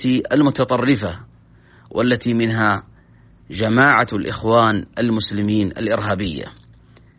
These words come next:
هذه الجماعة التي أفسدت على الناس دينهم ودنياهم، وأبدلتهم خوفا بعد أمنهم، وعثت في الأرض فسادا، ولا حول ولا قوة إلا بالله.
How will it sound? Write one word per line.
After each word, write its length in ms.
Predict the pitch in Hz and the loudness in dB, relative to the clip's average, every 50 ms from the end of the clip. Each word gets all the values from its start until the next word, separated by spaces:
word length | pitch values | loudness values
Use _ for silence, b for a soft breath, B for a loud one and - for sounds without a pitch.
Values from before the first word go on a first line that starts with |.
| b b | b b
هذه 340 | - 120 127 131 131 127 127 | -2 0 2 2 2 2 0
الجماعة 640 | 120 107 113 120 120 131 139 147 151 147 160 160 147 - - b b b b b b b b b b b b b b b - | 0 2 2 4 6 6 6 6 6 4 4 2 0 -8 -20 b b b b b b b b b b b b b b b 0
التي 360 | 117 123 135 131 - 131 - - | 2 2 2 2 2 0 2 4
أفسدت 500 | 151 185 - - - 139 123 104 95 92 - - - - | 2 2 2 2 -2 0 0 0 -2 -4 -4 -12 -10 -2
على 180 | - 107 123 123 | 0 2 2 4
الناس 380 | 117 113 113 127 135 131 117 120 | 4 2 2 2 2 2 0 -2
دينهم 680 | 110 110 147 165 160 143 120 104 95 90 - - - | 2 6 6 8 8 6 4 2 -2 -8 -8 -4 -4
ودنياهم، 800 | 110 110 104 117 113 113 127 139 147 139 117 104 92 80 78 - - - - _ _ b b b b b b b b b | -4 -2 0 0 2 4 6 6 6 6 4 2 -2 -8 -10 -14 -20 -20 -20 _ _ b b b b b b b b b
وأبدلتهم 720 | - 92 92 127 120 110 104 127 127 139 135 - 127 120 | -2 0 0 0 0 2 2 4 4 4 2 0 -4 -4
خوفا 380 | 110 - 135 131 127 117 127 120 | -4 0 0 0 0 2 0 0
بعد 300 | 110 107 110 - - 107 | 2 2 2 2 2 2
أمنهم، 540 | 101 113 143 151 151 147 131 117 107 87 76 - _ _ - - - b b b b b - | 2 4 4 4 4 4 4 2 0 -4 -6 -10 _ _ -20 -20 -20 b b b b b -2
وعثت 480 | 95 117 117 117 131 113 120 110 - | 0 2 2 2 2 0 -2 -6 -6
في 120 | - - 101 | -6 -8 -6
الأرض 300 | - - 120 - - 117 | -4 -2 -2 -2 -4 -4
فسادا، 640 | 104 113 110 - - 113 107 104 101 107 101 101 - | -6 -4 -4 0 0 0 0 2 0 -2 -2 -2 -2
ولا 240 | - 113 110 104 98 | 0 0 2 2 0
حول 280 | - - 104 98 98 | 0 -2 -2 -2 0
ولا 220 | 98 92 95 92 87 | 0 0 -2 -2 -4
قوة 340 | 90 - 104 92 92 95 - - | -6 -6 -6 -4 -4 -6 -6 -6
إلا 280 | 82 85 101 95 90 | -8 -6 -4 -4 -4
بالله. 380 | 85 87 85 85 80 - - | -4 -4 -6 -6 -6 -6 -8